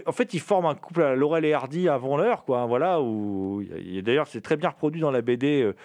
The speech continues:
l'idée que le, le, le gros cache le petit à un moment pour se, se dissimuler en adoptant la même démarche. C'est très, très drôle, gag visuel très bien rendu dans, dans la B D. Et ensemble, ils vont tourner une quinzaine de films, alors des courts-métrages, mais à l'époque, les films étaient, euh,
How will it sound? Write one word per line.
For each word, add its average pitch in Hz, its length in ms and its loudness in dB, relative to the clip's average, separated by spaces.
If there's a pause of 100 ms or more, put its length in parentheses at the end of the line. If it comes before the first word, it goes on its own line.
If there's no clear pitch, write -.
(220)
l'idée 117 240 2
que 135 140 -4
le, 113 180 2
le, 117 200 -2
le 120 160 0
gros 147 260 2
cache 135 260 -2
le 123 60 0
petit 160 400 -2
à 139 80 2
un 117 60 0
moment 131 280 0
pour 123 160 -10
se, 107 220 0
se - 120 -6
dissimuler 131 680 -2
en 113 100 -2
adoptant 113 380 -2
la 110 80 -2
même 113 180 0
démarche. 120 380 -2 (480)
C'est - 140 -8
très, 147 160 -2
très 135 180 0
drôle, 147 240 0
gag 123 180 0
visuel 139 400 0
très - 160 -2
bien 170 140 0
rendu 156 240 -2
dans, 123 120 0
dans 117 200 -2
la 120 100 0
B 117 80 -2
D. 147 240 0 (500)
Et 143 60 2
ensemble, 220 380 2
ils 185 60 2
vont 170 100 0
tourner 185 260 0
une 190 100 -2
quinzaine 180 460 0
de 139 100 2
films, 226 360 -2
alors 95 100 0
des 110 100 -2
courts-métrages, 143 600 0
mais 123 60 0
à 107 40 0
l'époque, 101 360 -2
les 90 80 -8
films 87 240 -10
étaient, 76 240 -10
euh, 57 100 -10